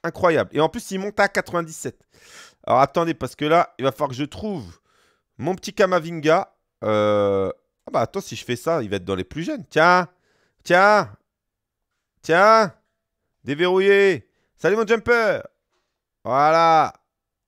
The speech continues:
Hop, convertir en entraîneur. Salut, mon pato. Alors, est-ce, à votre avis, les gars, est-ce qu'il va être, est-ce qu'il va être maxé ?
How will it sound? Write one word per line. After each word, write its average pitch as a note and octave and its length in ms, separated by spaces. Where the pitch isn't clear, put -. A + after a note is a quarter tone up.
Hop, G3 420
convertir F#3+ 440
en F#3+ 80
entraîneur. F#3+ 520
Salut, - 260
mon C4+ 80
pato. B3+ 420
Alors, G3+ 200
est-ce, - 180
à A3+ 80
votre C4+ 260
avis, B3 200
les F3+ 100
gars, A2 260
est-ce F3+ 200
qu'il C#4+ 120
va C4 100
être, - 140
est-ce A3+ 160
qu'il C4+ 140
va A#3+ 80
être A3+ 140
maxé ? F#3+ 420